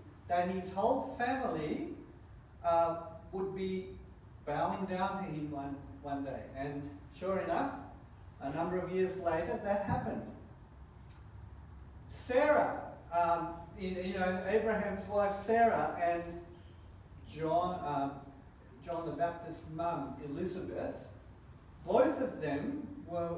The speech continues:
were women who were sort of way past the normal age of having children, uh, and, and they were promised children, and they had children. And in both cases, there was some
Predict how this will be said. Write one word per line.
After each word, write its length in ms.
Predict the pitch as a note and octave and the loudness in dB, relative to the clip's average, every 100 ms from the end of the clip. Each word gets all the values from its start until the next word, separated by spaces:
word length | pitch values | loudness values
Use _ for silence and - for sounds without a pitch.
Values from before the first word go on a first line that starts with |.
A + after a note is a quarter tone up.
| E3+ | -4
were 140 | E3 | -4
women 560 | E3 C4+ C4 G3+ G3 G3 | 0 2 2 0 0 -2
who 120 | G3+ | -2
were 280 | F#3 F3+ F3 - - - - - - | 0 2 0 -2 -10 -16 -18 -18 -14
sort 140 | - F3+ | -6 -2
of 200 | E3+ - | -2 0
way 260 | G#3+ B3+ - - | 2 2 0 -4
past 500 | G3 G3 F#3+ - - | 0 2 0 -4 -6
the 120 | E3+ E3+ | -6 -4
normal 580 | F3+ F#3+ F#3+ F#3+ F#3+ E3+ D#3+ E3 | -4 -2 -2 -4 -4 -4 -4 -4
age 180 | E3 E3 D#3 | -6 -8 -6
of 220 | C#3+ D3 C#3+ | -6 -6 -6
having 440 | E3+ D#3+ D#3+ D#3 D#3 - - - - - - - | -4 -4 -4 -6 -8 -12 -16 -16 -16 -16 -16 -6
children, 420 | - D#4 - E4+ - - - - - - - - - | -4 0 0 0 -4 -8 -12 -14 -14 -16 -18 -12 -4
uh, 280 | D3 C#3+ D3 C#3+ | 0 0 0 -4
and, 200 | C#3+ D3 C#3+ C#3 | -6 -6 -6 -6
and 140 | C#3 | -4
they 100 | D3+ | -2
were 120 | D3 D3+ | 0 0
promised 520 | - A#3 A#3+ - - | 2 2 2 -2 -4
children, 360 | F#3+ F3+ F#3 F3+ - | -4 -2 -2 -4 -4
and 180 | G#3 A#3 | 0 2
they 80 | A#3 | 2
had 320 | G3 B3+ - - | 0 -2 -4 -6
children. 380 | F#3 E3 - - - - - | -6 -6 -6 -10 -12 -16 -8
And 100 | D3+ | -4
in 160 | E3 E3+ | -2 2
both 340 | E3+ F#3+ - - | 4 4 2 2
cases, 460 | A#3 - - E4 - | 2 2 -2 -4 -4
there 260 | F#3+ G3+ | 0 2
was 100 | G#3+ | 2
some 300 | - A#3 A#3 | 0 0 0